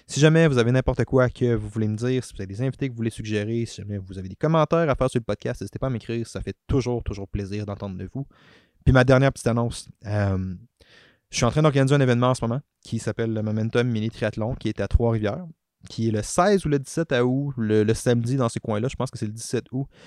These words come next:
où est-ce qu'on essaie de faire un événement super accessible pour un triathlon. Fait que c'est encore plus accessible que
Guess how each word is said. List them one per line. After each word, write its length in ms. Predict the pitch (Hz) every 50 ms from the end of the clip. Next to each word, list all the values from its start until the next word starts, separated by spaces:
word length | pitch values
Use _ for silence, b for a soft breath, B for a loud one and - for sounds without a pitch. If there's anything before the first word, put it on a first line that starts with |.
| B B B B
où 80 | 120
est-ce 140 | 131 139 -
qu'on 580 | - 139 139 139 131 - _ - 120 110 113 117
essaie 180 | 113 - -
de 60 | 151 -
faire 120 | - 131
un 140 | 123 113 110
événement 280 | 110 107 110 113 117
super 280 | 113 - - - 143 139
accessible 440 | 131 117 - - 107 - 123 127 113 -
pour 260 | - 110 107 107 101
un 60 | 98
triathlon. 420 | 95 - - 107 98 - 107 110 117
Fait 140 | - - -
que 60 | -
c'est 80 | -
encore 200 | 110 - 117 113
plus 260 | - - - 240 - 214
accessible 420 | 196 - 175 - - 185 180 175
que 340 | - - 139 143 143 143